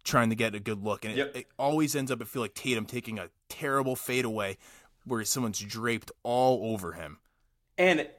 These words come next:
Speaker 2: and for me, again, like, you know, if he wants to not call it right away, that's fine, and see what the offense is getting into and progresses, and maybe you even get, like, a transition look or something like that, whatever.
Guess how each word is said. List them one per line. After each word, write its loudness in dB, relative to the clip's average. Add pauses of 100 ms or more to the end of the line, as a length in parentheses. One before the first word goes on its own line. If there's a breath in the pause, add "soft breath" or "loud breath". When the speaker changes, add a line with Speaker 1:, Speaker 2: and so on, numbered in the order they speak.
Speaker 2:
and 4
for 8
me, 6
again, 8
like, 4
you -2
know, 0
if 0
he -4
wants 4
to 0
not 0
call 4
it -2
right 4
away, 2
that's 4
fine, 4
and -4
see -4
what 0
the 0
offense 2
is -10
getting 2
into -4
and -8
progresses, 0
and -4
maybe 0
you -8
even -8
get, -2
like, -16
a -18
transition -2
look 2
or -2
something -4
like -2
that, 6
whatever. 2